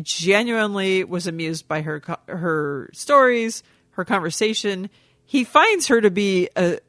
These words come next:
a genius, which, uh, it's probably true, but, like,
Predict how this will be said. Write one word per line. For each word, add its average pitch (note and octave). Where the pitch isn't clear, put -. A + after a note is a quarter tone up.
a F3+
genius, D#3+
which, F#3
uh, E3+
it's -
probably A#3
true, E3
but, E3
like, F3+